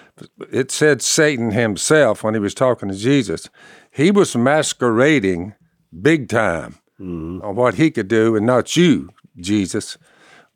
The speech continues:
Speaker 1: Well, so he's an apostle of Christ, no wonder. And then he says this, and which is my question for the day, for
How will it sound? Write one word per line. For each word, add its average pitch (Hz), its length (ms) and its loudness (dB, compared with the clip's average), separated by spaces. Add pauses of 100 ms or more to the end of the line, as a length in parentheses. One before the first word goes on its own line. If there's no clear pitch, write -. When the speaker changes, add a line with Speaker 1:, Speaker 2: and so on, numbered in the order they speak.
Speaker 1:
Well, 123 260 0
so 123 240 0
he's 135 320 2 (380)
an 110 80 -4
apostle 156 500 0
of 113 140 -6
Christ, 156 360 2
no 190 160 4
wonder. 160 480 2 (640)
And 135 160 0
then 190 120 4
he 190 60 2
says 160 380 2
this, 135 640 2
and 110 160 -8
which 131 200 0
is 110 140 -6
my 135 160 2
question 110 560 -2
for 110 160 -2
the 95 120 -2
day, 107 360 2 (380)
for 104 320 -4